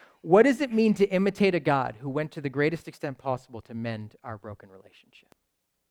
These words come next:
I mean, how quickly do I get frustrated with people or give up on relationships or feel hurt and want to move on when I see, "Oh, wait, wait, but I worship a God who went to the greatest extent possible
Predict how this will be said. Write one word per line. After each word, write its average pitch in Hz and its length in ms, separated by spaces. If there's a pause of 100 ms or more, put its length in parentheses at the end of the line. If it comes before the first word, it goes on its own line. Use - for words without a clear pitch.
(480)
I 160 60
mean, 139 80
how 190 100
quickly 190 400
do 143 140
I 147 140
get 147 200
frustrated 135 440
with 123 140
people 123 400 (160)
or 139 120
give 156 280
up 151 180
on 139 160
relationships 127 640
or 143 120
feel 151 300
hurt 139 320 (240)
and 135 120
want 131 160
to 131 60
move 135 220
on 143 220
when 131 100
I 127 80
see, 151 220
"Oh, 160 60
wait, 170 120
wait, 147 180
but 139 120
I 131 120
worship 160 640 (240)
a 143 80
God 123 520 (180)
who 165 120
went 151 220
to 160 100
the 135 100
greatest 160 680
extent 147 520 (200)
possible 113 680